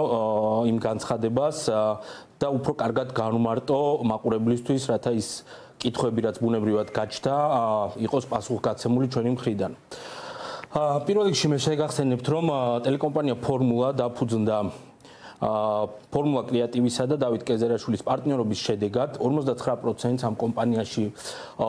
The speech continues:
ფლობდით ჩვენ, ა, ხო, ორმოცდათერთმეტ პროცენტს, ანუ საკონტროლო პაკეტს, ა, ფლობდა, ა, დავით კეზერაშვილი. ა,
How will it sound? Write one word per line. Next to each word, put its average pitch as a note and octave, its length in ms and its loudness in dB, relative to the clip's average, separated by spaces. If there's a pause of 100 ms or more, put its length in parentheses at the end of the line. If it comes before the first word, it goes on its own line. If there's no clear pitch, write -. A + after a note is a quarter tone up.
ფლობდით A2 480 0
ჩვენ, C3 460 0
ა, B2 160 0 (580)
ხო, - 180 0 (260)
ორმოცდათერთმეტ B2 680 0
პროცენტს, D3 400 0
ანუ B2 160 -2
საკონტროლო A#2+ 540 0
პაკეტს, A#2 680 -2
ა, A2+ 160 4 (400)
ფლობდა, A#2+ 460 0
ა, C#3+ 260 0 (840)
დავით A#2 300 0
კეზერაშვილი. G#2 640 -2 (580)
ა, A#2+ 420 -2